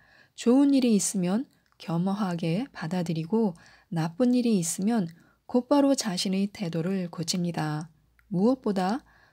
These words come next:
거저 얻으려고 하지 않습니다. 하지만 일확천금의 요행을 꿈꾸는 사람에게는 돈이 따라붙질 않습니다.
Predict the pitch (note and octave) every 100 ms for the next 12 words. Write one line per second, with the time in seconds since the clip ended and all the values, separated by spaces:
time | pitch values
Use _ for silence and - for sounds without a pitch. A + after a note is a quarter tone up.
0 | _ - G3+ G#3 B3+ F#3 F3+ G3 F3 D#3+
1 | G3+ G#3 G#3 F3+ E3 D#3 D#3+ F#3+ F3 E3
2 | D#3 D3+ D#3+ _ _ _ _ _ - C#4+
3 | D4 C#4+ A3 A3 A#3 - A#3+ G#3 F#3+ F#3
4 | G3 E3+ E3+ F3+ E3 E3 B3 - A#3+ A#3+
5 | A#3 A3+ A3 A#3 F3+ F3 E3 E3+ G#3 G#3
6 | E3 - - _ - F3 F#3 A#3+ A#3 A3
7 | G#3 F3+ E3 F3+ F3 D#3 F#3+ F3 E3+ D#3+
8 | D3+ E3